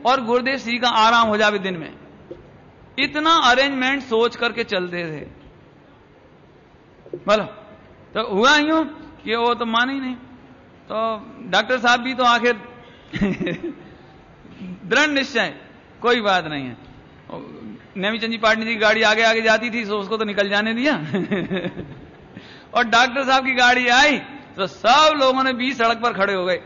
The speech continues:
दस पच्चीस लोग उस गांव के जितने थे, सब खड़े हो गए और "जैन धर्म की जय, महावीर भगवान की जय"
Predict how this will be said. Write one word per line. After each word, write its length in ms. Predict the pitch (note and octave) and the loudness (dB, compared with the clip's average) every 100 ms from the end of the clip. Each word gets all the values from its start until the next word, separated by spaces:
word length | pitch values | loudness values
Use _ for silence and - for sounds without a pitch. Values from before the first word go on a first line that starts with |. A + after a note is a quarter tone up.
| E3 | -4
दस 180 | G#3 A3+ | -4 -2
पच्चीस 280 | G#3+ G#3+ G#3 | -4 -4 -2
लोग 160 | G#3+ G#3+ | 0 0
उस 120 | F#3 | 0
गांव 200 | G3 G3+ | -2 -2
के 80 | G3 | -2
जितने 300 | F#3 G3 F#3+ | -2 -4 -4
थे, 440 | G3 F3+ - - - - | -4 -6 -6 -18 -12 -2
सब 220 | C#4+ A3+ | 0 2
खड़े 140 | A#3+ | 2
हो 100 | A#3+ | 4
गए 180 | A#3 G3 - - - | 2 0 -2 -14 -2
और 460 | A3+ A#3 - - - | 0 0 -6 -20 -12
"जैन 380 | E3+ C4 D4+ B3+ | 2 4 4 4
धर्म 240 | B3 B3 | 0 0
की 140 | A#3+ A3+ | -4 -2
जय, 240 | A#3 A3+ | 0 0
महावीर 440 | G3 A#3 B3+ C4 | 2 4 4 4
भगवान 420 | A#3+ A3+ D#3+ A#3 - | 2 4 4 4 2
की 220 | A3+ G#3+ | -2 -4
जय" 480 | F3 - F3+ - | -4 -2 -2 -2